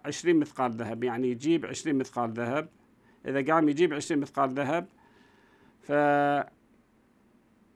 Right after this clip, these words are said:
يحسب هذا أول يوم من أيام يحسبه بالتاريخ العربي، بالسنة الهلالية القمرية.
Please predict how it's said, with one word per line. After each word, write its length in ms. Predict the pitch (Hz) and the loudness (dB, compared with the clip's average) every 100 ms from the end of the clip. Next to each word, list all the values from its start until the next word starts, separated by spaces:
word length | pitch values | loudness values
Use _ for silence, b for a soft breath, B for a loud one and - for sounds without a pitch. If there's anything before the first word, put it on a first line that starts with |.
| _ _ _ _ _ | _ _ _ _ _
يحسب 540 | 101 165 - - 190 165 | -2 0 0 2 0 2
هذا 240 | 156 147 | 2 2
أول 280 | 139 170 165 | 2 2 2
يوم 280 | 170 180 196 | 4 4 2
من 240 | 170 143 | 2 0
أيام 320 | 131 135 139 | 0 0 0
يحسبه 360 | 147 - 170 151 | -2 -4 -4 -4
بالتاريخ 720 | 143 139 151 127 151 180 175 | -4 -6 -4 -2 0 -2 -2
العربي، 540 | 165 - 131 117 101 104 | -6 -2 -2 -2 -4 -8
بالسنة 1600 | 113 113 107 104 101 101 98 98 95 98 98 98 - - 143 | -8 -6 -6 -8 -8 -8 -10 -10 -10 -10 -10 -12 -8 -4 -2
الهلالية 640 | 147 127 120 113 120 107 101 | 0 0 0 0 0 -4 -6
القمرية. 600 | - 110 107 104 95 | -10 -8 -8 -8 -10